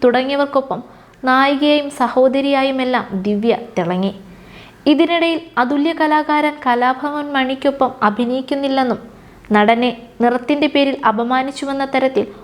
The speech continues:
വലിയ വാർത്തകൾ വന്നിരുന്നു. ഇത് ദിവ്യ ഉണ്ണിയാണെന്നായിരുന്നു വാർത്തകൾ. ഇതിൻ്റെ പേരിൽ പലപ്പോഴും നടി വിമർശനങ്ങളും നേരിട്ടു. ഇക്കാര്യത്തിൽ വർഷങ്ങൾക്കിപ്പുറം പ്രതികരണവുമായി എത്തിയിരിക്കുകയാണ് താരം. ഒരു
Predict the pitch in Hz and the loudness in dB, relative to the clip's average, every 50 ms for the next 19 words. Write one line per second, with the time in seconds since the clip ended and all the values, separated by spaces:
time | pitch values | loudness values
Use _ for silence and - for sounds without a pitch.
0 | - - - 226 226 233 254 262 247 240 233 226 240 247 - 269 247 - - - | -14 -2 0 2 2 4 2 2 2 2 2 2 2 0 0 0 0 0 0 -2
1 | - 180 180 180 185 185 190 190 196 - - - - - - - - - 233 226 | -4 -6 -4 -2 0 0 0 0 -2 -4 -6 -12 -18 -20 -18 -6 0 2 4 4
2 | 247 - - 226 214 240 220 220 262 269 277 277 277 269 269 277 269 247 240 240 | 4 2 2 -2 -2 -2 0 2 2 2 2 2 -2 -4 -4 -2 0 0 0 0
3 | 262 277 277 269 262 240 190 190 226 - - 220 175 175 180 - - - 190 185 | -2 -2 -2 -2 -2 -2 -2 -6 -8 -8 -8 -6 -2 -2 -2 -2 0 -2 0 0
4 | 196 - - - - - - - - - - - 294 269 311 320 330 359 359 359 | 0 -2 -4 -12 -20 -20 -20 -20 -18 -6 2 2 4 4 4 4 4 2 2 2
5 | 330 330 320 330 311 302 - - 254 254 262 262 262 - 302 302 311 294 285 285 | 0 0 0 -2 -2 -2 0 2 2 2 2 -2 -2 -2 -2 0 0 -2 -2 -2
6 | 269 269 277 262 - 220 226 226 226 240 240 - - 269 269 269 269 262 233 196 | -2 -2 -2 -4 -4 -2 -2 -2 0 -2 -4 -4 -4 -4 -2 0 0 0 0 0
7 | 175 175 180 185 185 185 - 208 - - - - - - - - 208 - - 262 | 0 0 0 0 -2 0 0 -2 -2 -4 -14 -20 -20 -12 -8 -8 -8 0 2 2
8 | 254 254 247 254 254 - 254 - - 220 214 214 - - 262 254 254 262 262 262 | 4 4 2 -2 -4 -4 -6 -4 0 0 0 0 0 -6 -6 -2 -2 -2 -2 -2
9 | - - - - 262 254 233 233 - - - - - 247 247 254 262 262 277 277 | -6 -10 -4 -2 -2 -2 -2 -4 -8 -18 -10 -2 0 2 2 2 2 2 2 2
10 | 285 285 294 294 285 269 262 254 - - 254 262 254 - 247 247 254 233 196 165 | 0 -2 -4 -4 -2 -2 -4 -4 -2 -4 -2 -2 -2 -4 -2 0 2 0 0 0
11 | 170 - 190 175 185 190 185 190 - - - - - - - - - - - - | -2 -2 0 0 0 0 -2 -4 -8 -18 -20 -20 -20 -20 -20 -20 -20 -20 -20 -10
12 | - - 311 330 339 | 0 2 4 4 6